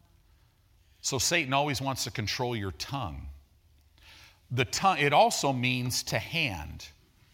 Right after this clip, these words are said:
It means your tongue will hand you things. It will hand you life, or it will hand you death.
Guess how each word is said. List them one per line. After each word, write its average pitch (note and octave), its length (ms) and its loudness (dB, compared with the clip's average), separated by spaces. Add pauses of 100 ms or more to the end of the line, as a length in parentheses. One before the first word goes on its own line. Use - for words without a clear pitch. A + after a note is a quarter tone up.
(600)
It B2+ 180 -2
means C#3 460 0
your B2 180 -2
tongue G#2+ 760 -4 (420)
will G#2+ 220 0
hand B2 420 -2
you F2 140 -4
things. - 600 -8 (680)
It A2 160 -4
will G#2 160 -2
hand A2+ 380 -2
you G2+ 160 -4
life, A2 760 -6 (600)
or A2 200 0
it A#2 100 -6
will A2 140 -2
hand G2 340 -4
you A2+ 120 -4
death. C#3 720 -8